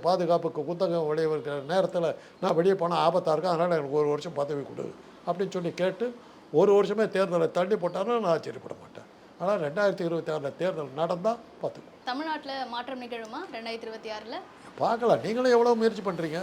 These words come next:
Speaker 1: பா-, கொண்டாங்க, என்னென்ன உங்க, உங்க செல்வாக்கு அதுல பார்க்கலாமே.
Speaker 2: இல்ல, உங்களுடைய அரசியல் பார்வை
Speaker 1: யா-,
Speaker 2: சொல்றேன்.
Speaker 1: என்னுடைய அரசியல்
Speaker 2: நீங்க ஒரு
Speaker 1: பார்வை.
Speaker 2: வியூகம் போட்டு வச்சிருப்பீங்க.
Speaker 1: நான் ஒண்ணும், எனக்கு அரசியல் பார்வையே கிடையாது, தெரிஞ்சா நான் கட்சி ஆரம்பிச்சு போயிட்டு இருப்பேன்.
Speaker 2: எப்படி சார்?
Speaker 1: நானும்
Speaker 2: ஒரு
Speaker 1: ஒரு
Speaker 2: வியூகம்
Speaker 1: சீட்டை,
Speaker 2: நீங்க போட்டு
Speaker 1: நானும்
Speaker 2: வச்சிருப்பீங்க
Speaker 1: ஒரு சீட்டை
Speaker 2: கண்டிப்பா.
Speaker 1: கேட்டிருப்பேன். நான், நீங்கெல்லாம் சேர்ந்தாம என்னை வந்து,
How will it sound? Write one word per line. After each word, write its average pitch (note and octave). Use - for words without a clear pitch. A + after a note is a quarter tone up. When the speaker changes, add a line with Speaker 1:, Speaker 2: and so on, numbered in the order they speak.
Speaker 1:
பா-, G#3
கொண்டாங்க, E3+
என்னென்ன C3
உங்க, C#3
உங்க D3+
செல்வாக்கு F#3+
அதுல B2+
பார்க்கலாமே. B2+
Speaker 2:
இல்ல, G#3+
உங்களுடைய D4
அரசியல் B3
பார்வை G#3
Speaker 1:
யா-, -
Speaker 2:
சொல்றேன். G3
Speaker 1:
என்னுடைய A3+
அரசியல் A3+
Speaker 2:
நீங்க -
ஒரு -
Speaker 1:
பார்வை. F3+
Speaker 2:
வியூகம் F4+
போட்டு C#4
வச்சிருப்பீங்க. G3+
Speaker 1:
நான் G#3
ஒண்ணும், G#3
எனக்கு E3+
அரசியல் E3+
பார்வையே D#3
கிடையாது, C3+
தெரிஞ்சா D3+
நான் C#3+
கட்சி C#3
ஆரம்பிச்சு A#2
போயிட்டு -
இருப்பேன். -
Speaker 2:
எப்படி A#3+
சார்? C#4+
Speaker 1:
நானும் G3+
Speaker 2:
ஒரு G3
Speaker 1:
ஒரு -
Speaker 2:
வியூகம் E4
Speaker 1:
சீட்டை, D#4+
Speaker 2:
நீங்க D4+
போட்டு D4
Speaker 1:
நானும் F#3+
Speaker 2:
வச்சிருப்பீங்க A3+
Speaker 1:
ஒரு F#3+
சீட்டை G#3
Speaker 2:
கண்டிப்பா. E3+
Speaker 1:
கேட்டிருப்பேன். C#3
நான், E3+
நீங்கெல்லாம் A#3
சேர்ந்தாம G#3+
என்னை F#3+
வந்து, G3